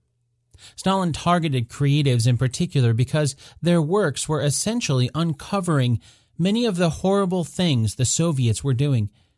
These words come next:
In his eyes, any and all anti-Soviet propaganda must be stopped. So the way he did this was to silence the people creating it. Richard wanted to pay tribute to artists like Les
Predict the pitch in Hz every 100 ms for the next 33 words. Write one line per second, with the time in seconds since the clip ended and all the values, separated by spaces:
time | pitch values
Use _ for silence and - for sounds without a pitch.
0 | _ _ _ _ _ 143 135 151 139 156
1 | 135 113 113 156 170 170 - 147 139 -
2 | 160 156 110 104 _ _ 147 156 165 147
3 | 151 139 123 117 127 117 135 160 208 117
4 | 113 _ _ - 120 110 - 104 - 151
5 | 135 101 _ _ _ _ _ _ _ _
6 | _ - 180 165 160 143 147 160 240 135
7 | 120 - - 143 139 131 - - - 147
8 | - 202 165 101 - - _ 123 - 120
9 | 107 - 143 156 110 98 _ _ _ _
10 | _ _ _ _ 170 202 220 160 143 143
11 | 170 233 277 - 196 170 - 180 160 127
12 | - 139 151 147 - 139 139 135 143 123
13 | 104 -